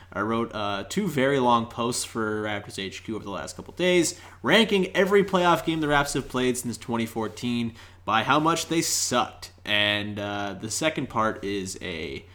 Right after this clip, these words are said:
depressing sojourn through some very, very dumb and bad games.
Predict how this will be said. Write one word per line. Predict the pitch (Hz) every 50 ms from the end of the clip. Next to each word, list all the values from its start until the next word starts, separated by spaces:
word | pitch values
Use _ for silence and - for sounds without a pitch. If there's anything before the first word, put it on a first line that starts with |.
| - - - - -
depressing | - 92 92 - - 127 139 139 - 151 147 139 120
sojourn | - - 123 110 110 110 101 101 101 101 92 87 101
through | 107 - - 98 95 95 98 95 92 92 87
some | - - - 101 90 80 73 71 64
very, | - 110 - 117 107 107 120 127 123
very | 110 110 107 104 104 107 107 107
dumb | 104 - - 107 101 107
and | 107 101
bad | 92 92 95 101 104 107
games. | - 123 147 160 165 170 165 147 - - -